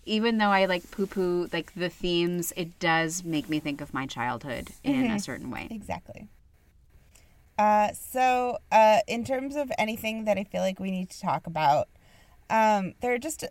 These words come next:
Speaker 2: a few ridiculous moments. Like, we,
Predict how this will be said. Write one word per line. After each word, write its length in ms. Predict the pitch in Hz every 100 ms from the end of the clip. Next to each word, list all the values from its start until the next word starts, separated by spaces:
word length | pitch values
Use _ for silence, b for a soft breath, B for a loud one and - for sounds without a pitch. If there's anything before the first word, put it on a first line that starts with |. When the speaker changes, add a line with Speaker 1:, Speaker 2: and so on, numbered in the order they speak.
| -
Speaker 2:
a 100 | 240 208 - -
few 760 | - 247 269 311 320 320 330 - - _ 220
ridiculous 1160 | 220 185 - - 262 262 285 262 247 247 - - - _ _ _ _ _ _ _
moments. 880 | 214 208 180 165 127 - - - -
Like, 300 | 208 196 180 -
we, 220 | 208